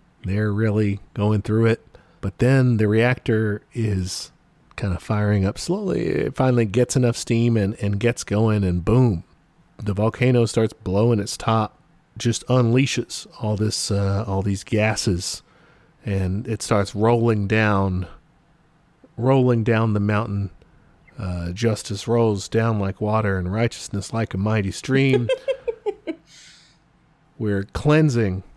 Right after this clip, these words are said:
Speaker 1: uh, the planet of Mars.
Speaker 2: Beautiful. Yeah, it busts through all of the glass,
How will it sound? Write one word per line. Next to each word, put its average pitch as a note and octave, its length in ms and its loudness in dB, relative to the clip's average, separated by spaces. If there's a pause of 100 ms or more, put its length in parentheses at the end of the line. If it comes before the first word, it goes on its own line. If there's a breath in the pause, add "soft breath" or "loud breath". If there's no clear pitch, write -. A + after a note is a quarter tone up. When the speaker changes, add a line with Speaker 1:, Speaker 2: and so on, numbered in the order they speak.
(280)
Speaker 1:
uh, G2+ 300 -2
the G2+ 120 -2
planet C#3+ 380 0
of D3 60 2
Mars. F3 560 -4 (480)
Speaker 2:
Beautiful. C#4 800 -2
Yeah, A3 280 0
it - 200 -4
busts G#3 300 0
through G#3+ 340 -2 (100)
all F#3+ 320 4
of F#3+ 100 -10
the E3+ 120 -4
glass, E3+ 720 -2